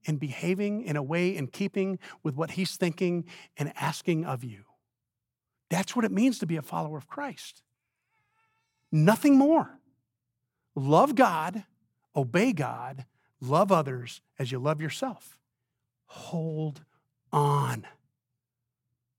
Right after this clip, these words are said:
Don't give in, because the one who promised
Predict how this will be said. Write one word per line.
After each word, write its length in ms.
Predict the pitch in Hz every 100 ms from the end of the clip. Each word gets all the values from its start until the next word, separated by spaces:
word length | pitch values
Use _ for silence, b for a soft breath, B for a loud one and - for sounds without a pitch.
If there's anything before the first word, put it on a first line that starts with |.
| _ _ 120
Don't 300 | 147 156 151
give 220 | 160 147
in, 300 | 143 127 95 _ _ _ _ _
because 260 | 135 - 131
the 80 | 131
one 180 | 135 127
who 100 | 135
promised 640 | - 165 170 120 - -